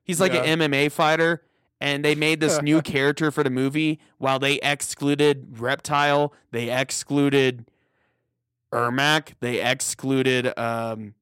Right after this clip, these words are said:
Speaker 2: And they didn't get Keanu Reeves to play
Speaker 1: But they did
Speaker 2: Kenshi.
Speaker 1: include the guy with the hat.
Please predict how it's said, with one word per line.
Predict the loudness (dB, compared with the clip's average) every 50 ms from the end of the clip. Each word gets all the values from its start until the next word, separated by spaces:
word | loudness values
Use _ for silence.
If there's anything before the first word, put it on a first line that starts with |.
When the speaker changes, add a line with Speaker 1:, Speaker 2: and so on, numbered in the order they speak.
| _ -10
Speaker 2:
And | -8 -8 -8 -8 -10 -10 -12 -14 _
they | -16 -12 -10 -8 -8 -8
didn't | -10 -10 -10 -8 -6 -6 -8 -8 -10 -12 -14
get | -14 -14 -14 -16
Keanu | -18 -14 -10 -10 -10 -10 -10 -12 -12 -12
Reeves | -12 -12 -12 -14 -14 -16 -18 -20 -20 -20 -20
to | -20 -20 -20
play | -20 -4 -2
Speaker 1:
But | -2 0 2
they | 2 2 4
did | 4 2 2 2
Speaker 2:
Kenshi. | 0
Speaker 1:
include | 0 0 2 2 2 2 2
the | 2
guy | 2 2 2
with | 2 0
the | 0 -2
hat. | -2 0 0 -2 -2 -4 -8